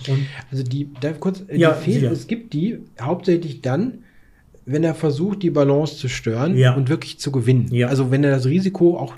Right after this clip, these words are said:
Speaker 1: Ja.
Speaker 2: bewusst oder manchmal
Speaker 1: Ja.
Speaker 2: überdreht er auch ein bisschen, ne? Da sagt er, jetzt muss ich unbedingt gewinnen und dann kommen Dinger, ne? Also wenn er so spielt,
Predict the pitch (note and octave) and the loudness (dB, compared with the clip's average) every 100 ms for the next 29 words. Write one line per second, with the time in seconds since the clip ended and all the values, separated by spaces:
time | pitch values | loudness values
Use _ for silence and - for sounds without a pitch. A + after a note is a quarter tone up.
0 | - - A#2 A#2+ C#3 B2 G#3+ - - D3 | -12 -4 -2 0 0 2 0 -2 -4 2
1 | C#3 C#3+ B2 D3+ D3+ - - - - D3+ | 4 6 4 2 -2 -10 -20 -10 0 2
2 | C#3+ C#3+ D#3+ B2 A2+ A#2 A#2 A2+ - A2 | 4 2 2 0 -2 -2 -4 -4 -4 -4
3 | C#3+ C#3+ B2+ B2 C3 B2 C#3 D#3 - D3+ | -2 -2 -2 -2 -4 -2 -2 -2 -2 -4
4 | C#3 B2 D3 E3+ D3 D3 D3 D#3 D3 D3 | -2 0 0 0 0 -2 0 -2 0 2
5 | D#3 D3 - - - _ _ - B2+ D3+ | 2 0 -6 -20 -20 _ _ -6 -2 0
6 | D3+ D3 D3 D#3 E3 D3+ D#3 D3+ - F#3+ | 0 0 0 2 2 0 -2 -6 -6 -2
7 | B3+ B3 | -2 -2